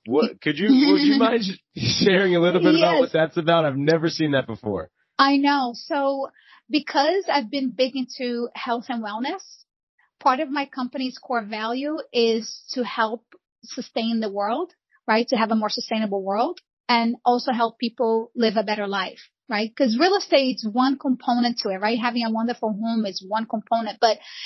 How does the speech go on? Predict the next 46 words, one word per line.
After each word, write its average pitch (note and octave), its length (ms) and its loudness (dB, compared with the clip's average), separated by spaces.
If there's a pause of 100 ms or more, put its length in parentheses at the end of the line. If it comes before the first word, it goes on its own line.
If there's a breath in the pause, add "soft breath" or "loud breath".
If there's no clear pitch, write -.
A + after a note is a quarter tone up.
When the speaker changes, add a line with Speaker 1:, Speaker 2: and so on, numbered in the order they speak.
(120)
Speaker 2:
in B3+ 120 6
order D4+ 140 4
for F4+ 120 -4
people C#4+ 300 0
to C4+ 100 -4
be A#3 340 -2
really B3+ 300 2
happy, A3 680 -2
they A3+ 120 2
need A3+ 300 -2
to A3+ 100 0
have A3 360 -2 (160)
the G#3+ 100 -2
time, C4 580 2
they A3 80 -2
have A3+ 260 -2
to A#3 120 -6
be G3 220 -10
healthy, B3 500 0
because A#3 260 -4
if A#3+ 100 -4 (100)
we're D#4+ 120 0
not D4+ 200 0
healthy, C4+ 720 -2
then A3 480 -2 (420)
there's G#3 460 0
nothing. G#3 300 -4
I A3 40 0
mean, A3+ 120 0
I've C4+ 120 2
had A#3+ 300 0
some A3+ 140 -2
health G#3+ 260 0
sca-, - 340 -8
health G#3+ 280 2
scares A3 440 -2
that G#3+ 200 -2 (880 loud breath)
nothing C4+ 360 4
else A#3+ 180 2
matters G#3 380 2
when G#3 140 -4
you G3+ 80 -2
don't G3+ 160 -2
have F#3 140 -6
your F3+ 100 -8
health. - 280 -10